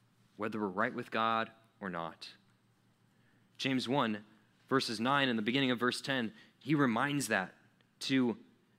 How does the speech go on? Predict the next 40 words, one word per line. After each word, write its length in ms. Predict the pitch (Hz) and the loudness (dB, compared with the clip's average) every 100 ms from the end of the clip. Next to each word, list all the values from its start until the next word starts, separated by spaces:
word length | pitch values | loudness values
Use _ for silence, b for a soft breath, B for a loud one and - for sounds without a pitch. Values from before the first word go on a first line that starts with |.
| - | -2
these 160 | 127 | -2
believers 460 | 110 123 131 131 120 | 0 0 2 2 0
he's 160 | 120 | 0
writing 280 | 117 113 113 | 2 2 0
to. 260 | 104 101 90 - _ _ _ _ | -2 -6 -8 -14 _ _ _ _
James 240 | - 127 113 | -4 -2 0
one 160 | 139 | 2
nine, 280 | 135 120 95 - | 2 2 0 -2
"Let 220 | 113 139 | -2 0
the 100 | 123 | 0
lowly 480 | 113 139 180 202 208 | 0 2 2 2 0
brother 400 | 147 147 135 135 | 4 4 4 2
boast 640 | 113 - 151 135 113 - | 0 2 4 4 0 -4
in 140 | - 127 | -4 -2
his 160 | 123 - | -2 0
exaltation." 800 | 127 - 113 - 110 107 95 87 - _ _ _ _ _ _ _ _ _ - | -2 0 -4 -2 -2 -2 -6 -10 -16 _ _ _ _ _ _ _ _ _ -6
Hey, 140 | 117 | -4
poor 280 | - 135 143 | -2 0 0
Christian, 560 | 143 135 - 120 92 - _ _ _ _ _ | 2 0 0 -2 -4 -8 _ _ _ _ _
doesn't 260 | 127 127 135 | -2 0 0
have 140 | 135 | 2
a 60 | 127 | 4
mu-, 240 | 127 113 - 117 | 4 2 -2 -4
doesn't 280 | 131 139 143 | -2 2 2
have 100 | 135 | 4
much. 420 | 131 107 - - b b b - | 2 0 -6 -12 b b b 0
Don't 220 | 160 185 | 2 4
be 100 | 170 | 2
so 280 | - 180 175 | 0 2 4
nearsighted 600 | 160 185 180 165 151 143 | 4 2 2 0 2 2
that 100 | 135 | 2
you're 120 | 147 | 0
just 240 | 147 147 | 0 -2
thinking 280 | 160 160 151 | 0 0 0
about 200 | 135 139 | 0 0
the 80 | 127 | -4
things 300 | - 151 123 | -2 0 0
that 80 | 131 | 0
you 120 | 110 | 0
have. 340 | 135 123 107 | 2 4 2